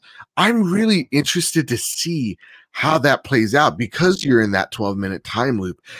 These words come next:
How does the story progress? So I'm really, I'm really interested to see what, what they got here. I'm, I'm, I'm hopefully, hopefully this game is, is sooner rather than later. But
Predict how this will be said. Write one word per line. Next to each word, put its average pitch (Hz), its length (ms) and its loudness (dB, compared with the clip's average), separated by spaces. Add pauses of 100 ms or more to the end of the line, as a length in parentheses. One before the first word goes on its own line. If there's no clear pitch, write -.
(140)
How 143 240 2
does 151 240 2
the 131 80 2
story 113 420 2 (220)
progress? - 840 -6 (320)
So 123 340 4
I'm 196 300 4
really, 196 600 2
I'm 233 160 0
really 240 240 4
interested 165 420 0
to 127 80 -2
see 117 340 2
what, 113 460 0 (380)
what 123 280 0
they 120 140 2
got 117 300 2
here. 104 280 0
I'm, 127 440 0
I'm, 135 400 0 (260)
I'm 123 160 2
hopefully, 175 760 2
hopefully 190 380 2
this 175 180 0
game 160 220 4
is, 143 240 0
is 131 180 2
sooner 135 360 2
rather 117 280 2
than 107 140 0
later. 104 340 0
But 107 300 -6